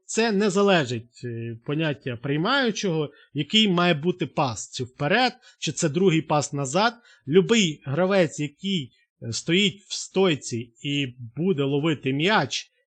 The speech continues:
і він, не згрупувавшись ще, не готовий захищати себе, він отримує статус незахищеного гравця.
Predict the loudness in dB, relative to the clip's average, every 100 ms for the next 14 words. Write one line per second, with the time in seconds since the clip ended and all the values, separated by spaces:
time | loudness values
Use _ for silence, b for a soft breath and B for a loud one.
0 | _ -4 -2 2 2 2 2 0 -2 -2
1 | -4 -2 0 2 0 -2 -8 -6 -4 -2
2 | -2 -2 -10 _ _ _ _ _ _ -4
3 | 0 0 2 2 4 2 -2 -4 0 0
4 | 0 -2 -2 0 -2 -4 B B -6 -2
5 | -2 -2 -6 -4 -2 0 0 -2 0 -2
6 | -2 -6 -6 -4 -4 -4 -4 -4 -6 -4
7 | -6 -6 -6 -6